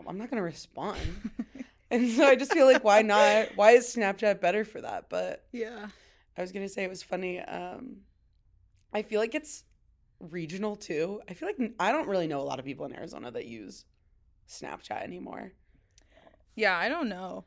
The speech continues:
Speaker 1: But I went to the wedding in Illinois, and man, everybody be Snapchatting out there.
Speaker 2: Really?
Speaker 1: Like,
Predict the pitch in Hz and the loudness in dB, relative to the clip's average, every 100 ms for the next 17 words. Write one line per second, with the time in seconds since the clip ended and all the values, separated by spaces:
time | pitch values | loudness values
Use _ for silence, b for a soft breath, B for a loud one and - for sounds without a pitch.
0 | _ - 220 226 226 220 - - 226 202 | _ 2 4 6 4 0 -8 0 2 4
1 | 196 240 208 196 196 196 185 180 - 196 | 6 6 4 -2 -6 -4 -4 -4 -6 -2
2 | 185 160 185 214 175 - 180 175 208 233 | -2 0 2 2 2 -4 -8 -6 -4 -4
3 | 143 139 147 _ _ _ _ _ - 202 | -4 -8 -18 _ _ _ _ _ 0 2
4 | 226 226 190 175 160 - 165 143 156 143 | 4 2 -2 -2 -6 -6 -4 -4 -4 -4
5 | 139 139 135 170 226 254 214 175 226 220 | -6 -6 -6 -2 0 0 0 4 8 8
6 | 196 - _ | 6 -4 _